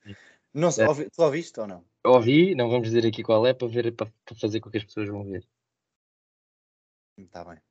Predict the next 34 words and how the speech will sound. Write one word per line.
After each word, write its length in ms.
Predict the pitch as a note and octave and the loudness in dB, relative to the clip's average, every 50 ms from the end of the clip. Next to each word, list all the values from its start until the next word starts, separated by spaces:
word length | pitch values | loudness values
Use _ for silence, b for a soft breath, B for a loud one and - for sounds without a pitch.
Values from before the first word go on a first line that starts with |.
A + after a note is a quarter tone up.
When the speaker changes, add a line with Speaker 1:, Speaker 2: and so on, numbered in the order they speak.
| _ _ _ _ _ _ _ _ _ _ _ | _ _ _ _ _ _ _ _ _ _ _
Speaker 1:
Ok, 220 | A#2+ A2+ - B2+ A2+ | -14 -10 -8 -8 -6
ok, 60 | G#2+ - | 0 0
Speaker 2:
Não, 120 | C#3+ B2 | 0 0
podemos 280 | - D3 G#3+ A3 F3 - | 2 2 2 2 2 0
Speaker 1:
parece 20 | |
bem. 80 | D#3+ C3+ | -2 -2
Speaker 2:
fazer, 220 | A2+ B2+ A#2 G#2+ | 0 -2 -2 -2
podemos 220 | - D#3+ E3+ D#3 | -2 -4 -4 -2
fazer, 240 | - E3 C#3+ B2+ A2+ | 0 0 2 2 2
só 160 | A2+ - C3+ | 0 0 -2
para 180 | C3+ C3+ C3+ C3 | -2 -2 -4 -4
termos, 320 | B2 - C3 A#2 A#2 A2 - _ _ _ - | -4 -6 -6 -6 -8 -10 -14 _ _ _ -6
só 140 | - A#2 A2+ | -6 -4 -4
para 140 | - C#3 | -4 -6
termos 220 | A2+ B2+ A#2 A2+ A2 | -6 -6 -6 -6 -8
um 40 | A2 | -8
bocadinho 260 | A2+ - A2 A2 G#2+ | -6 -4 -4 -4 -4
de 60 | F#2+ | -4
humor. 260 | G2 F#2+ F#2+ G2 F2 - _ _ _ _ _ _ _ _ _ _ _ _ _ | -6 -8 -8 -10 -12 -14 _ _ _ _ _ _ _ _ _ _ _ _ _
Speaker 1:
Ok, 180 | G2 - - G#2 | -16 -12 -10 -10
ok, 200 | G2 - G2+ F2+ | -10 -10 -12 -12
que 40 | F2+ | -12
nós 120 | G2 F#2+ F#2+ | -12 -14 -14
não 100 | G2 F#2 | -16 -16
temos 200 | F#2 F2+ F2+ F2 | -18 -20 -20 -18
graça. 260 | F2+ F2+ F2 - _ _ b b b b b b b | -18 -18 -18 -18 _ _ b b b b b b b
Ahm, 600 | B2 B2+ C3 C3+ C#3 C3+ C3+ C3 C3 B2+ B2 A#2 - _ _ _ _ _ _ _ _ | 0 2 2 4 2 2 0 -2 -4 -6 -8 -10 -14 _ _ _ _ _ _ _ _
qual 220 | - - D#3 D#3 D#3 | -4 0 0 2 0
é 60 | D3 | 0
que 140 | - - D#3 | -2 -4 -4
é 80 | D#3 D#3 | -2 -2
o 100 | D3 C3 | -4 -6
conselho 580 | - - C#3+ C#3 - - - D#3 D3+ C#3+ C3 - | -8 -8 -8 -8 -8 -8 -6 -6 -6 -6 -6 -10
português? 680 | - - - - A#2 A#2+ C3 C#3+ D#3+ E3+ - - _ | -18 -20 -20 -14 -10 -8 -6 -6 -8 -10 -14 -20 _